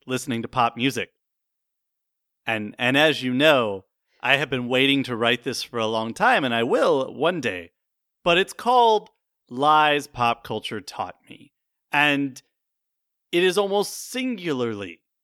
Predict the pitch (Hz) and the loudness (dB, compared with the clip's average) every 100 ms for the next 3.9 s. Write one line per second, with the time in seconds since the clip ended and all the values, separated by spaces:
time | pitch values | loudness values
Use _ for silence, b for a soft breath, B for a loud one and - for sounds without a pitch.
0 | _ _ 139 117 127 131 - - 127 120 | _ _ -4 2 4 4 -2 0 2 2
1 | - 117 123 107 90 - _ _ 151 170 | -2 -4 -4 -4 -8 -12 _ _ -2 0
2 | - 247 214 190 175 151 - _ _ _ | 0 4 4 4 0 -10 -14 _ _ _
3 | _ _ _ - 131 123 220 226 165 | _ _ _ -16 -14 -6 -4 -4 -6